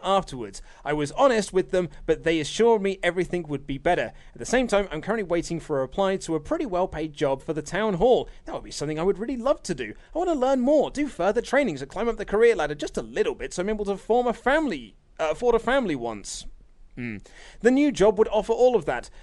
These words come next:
The last thing my boss said as I left the room was pleading as he said, "Please promise not to leave." I felt backed into a corner.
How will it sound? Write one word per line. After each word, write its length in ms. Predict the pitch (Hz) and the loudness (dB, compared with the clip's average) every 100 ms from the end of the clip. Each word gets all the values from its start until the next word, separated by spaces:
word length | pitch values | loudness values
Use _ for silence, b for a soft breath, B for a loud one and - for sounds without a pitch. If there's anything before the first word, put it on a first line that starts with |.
| - | 2
The 80 | 277 | 6
last 180 | 320 | 6
thing 140 | 247 208 | 2 0
my 100 | 180 | 2
boss 260 | 165 160 | 2 0
said 200 | - 156 | 0 -2
as 80 | 143 | -2
I 60 | 139 | -2
left 240 | 156 156 | -2 -2
the 80 | 139 | -8
room 240 | 123 131 | -8 -6
was 120 | 123 117 | -8 -4
pleading 460 | - 262 233 220 | -2 -2 -4 -6
as 100 | 170 | -6
he 80 | 170 | -4
said, 300 | - 151 147 | -2 -2 -4
"Please 420 | - 185 190 185 - | -4 -2 -2 -4 -8
promise 360 | - 147 143 - | -4 -2 -2 -6
not 240 | 117 127 - | -8 -10 -10
to 120 | 120 | -10
leave." 300 | 110 101 - B B | -8 -10 -14 B B
I 40 | |
felt 240 | - 269 - | -2 -2 -2
backed 240 | 220 214 | -8 -4
into 220 | 247 220 247 | -6 -2 -4
a 60 | |
corner. 500 | - 240 302 196 110 | 0 4 4 2 -2